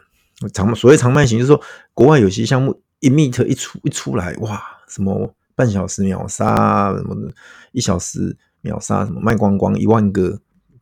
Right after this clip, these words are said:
完售这样子，然后项目方就有了那些必有的钱，就可以开始做一些操作等等的。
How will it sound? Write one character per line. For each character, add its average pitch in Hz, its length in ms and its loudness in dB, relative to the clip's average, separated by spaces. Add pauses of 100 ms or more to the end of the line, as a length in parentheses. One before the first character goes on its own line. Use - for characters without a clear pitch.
完 95 240 -4
售 107 420 4
这 - 80 -4
样 95 160 -4
子， - 200 -20
然 95 80 -12
后 98 60 -4
项 110 140 0
目 110 120 2
方 98 160 2
就 110 80 2
有 92 180 2
了 90 100 0
那 101 80 2
些 101 180 -2
必 107 220 -2
有 87 140 2
的 82 100 -2
钱， - 300 -8
就 101 100 -6
可 98 120 -2
以 95 60 0
开 98 120 2
始 92 160 -6
做 101 280 2
一 101 40 -2
些 95 100 -2
操 90 260 -2
作 92 200 -2
等 92 200 -6
等 80 180 -4
的。 - 160 -10